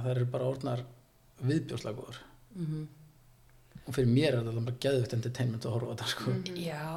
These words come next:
Speaker 2: þetta er frábært lið og talandi einmitt um spænska liðið og, og hvar þær eru að spila, ég meina, eru þær ekki flest allar í þessum spænsku stórliðum?
Speaker 3: Jú.
Speaker 1: Jú.
Speaker 2: Stórliðinu, bara Barcelona, ég meina.
Speaker 1: Já, þetta er Barca,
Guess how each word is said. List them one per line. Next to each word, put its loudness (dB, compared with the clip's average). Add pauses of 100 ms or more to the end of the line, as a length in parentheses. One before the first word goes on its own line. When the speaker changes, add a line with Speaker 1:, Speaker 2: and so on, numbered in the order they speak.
(180)
Speaker 2:
þetta -2
er -4
frábært -4
lið 4
og 0
talandi 0
einmitt -4
um 0
spænska 2
liðið 4
og, 0
og -6 (380)
hvar -2
þær 2
eru 2
að 0
spila, 0
ég 0
meina, -2
eru -2
þær 0
ekki -2 (420)
flest -2
allar 0
í 0
þessum 2 (100)
spænsku 0 (480)
stórliðum? 6
Speaker 3:
Jú. 2
Speaker 1:
Jú. 4 (1120)
Speaker 2:
Stórliðinu, 4 (160)
bara 4
Barcelona, 10
ég 8
meina. 8 (760)
Speaker 1:
Já, 8
þetta 6
er 4
Barca, 6